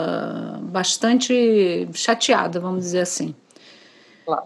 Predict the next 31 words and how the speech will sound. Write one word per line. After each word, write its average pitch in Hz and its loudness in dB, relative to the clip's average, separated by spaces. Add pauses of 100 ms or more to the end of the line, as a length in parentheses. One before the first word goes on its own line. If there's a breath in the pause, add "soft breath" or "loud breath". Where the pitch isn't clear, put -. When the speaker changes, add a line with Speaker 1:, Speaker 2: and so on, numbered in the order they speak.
Speaker 1:
Né? 202 4
Porque 208 2
tira 220 4
um 226 4
pouco 214 4
do, 185 2
de 170 -6
uma 185 -2 (600)
previsibilidade 190 2
de 180 -4
futuro. 175 -4 (140)
E, 240 4
hum, 202 4 (840 loud breath)
de 220 4
criação, 302 4 (880)
eu 247 6
tenho, 285 4
eu 254 8
tenho 339 4
estudado 302 4
bastante, 196 4
principalmente 220 2
a 196 0
parte 180 -2 (160)
de 170 -12
tecnologia, 175 0
na 160 -6
música 180 -4
e - -8
tal. 175 0
Speaker 2:
Uhum. 160 0